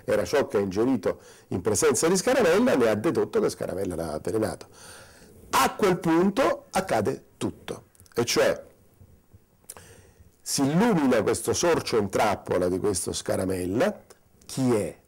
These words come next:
Tutto il mondo, perché poi intanto si erano diffuse le immagini di questo, eh, de-, de-, de-, del malato con gli elettrodi, eh, maciato, eh, che moriva. Chi è? È un italiano. Che fa?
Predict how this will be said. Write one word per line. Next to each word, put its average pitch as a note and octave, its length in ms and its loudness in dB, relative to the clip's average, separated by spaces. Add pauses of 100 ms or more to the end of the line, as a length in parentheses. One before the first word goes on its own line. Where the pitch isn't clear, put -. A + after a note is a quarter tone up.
Tutto A#2+ 300 -4
il G2 80 -2
mondo, F#2+ 420 -2
perché - 220 -10
poi F#2 180 -6
intanto F2+ 360 -8
si - 100 -4
erano F2+ 180 -6 (540)
diffuse F#2+ 500 -4
le F#2 80 0
immagini F2+ 600 -2
di D#2+ 60 -2
questo, F2 720 -2 (280)
eh, G1+ 260 -6 (100)
de-, - 280 -12
de-, - 200 -16
de-, - 220 -16
del F2+ 160 -6
malato F2+ 560 -2
con E2+ 300 -4 (440)
gli - 100 -6
elettrodi, F2+ 1000 -2
eh, F2+ 60 -6
maciato, F2 800 -2 (380)
eh, - 340 -2
che A2 160 0
moriva. F#3+ 440 2 (120)
Chi G3 200 -2
è? - 260 2 (460)
È D3 120 2
un C3 180 4
italiano. F#2 640 -2
Che D3 160 -2
fa? - 400 -8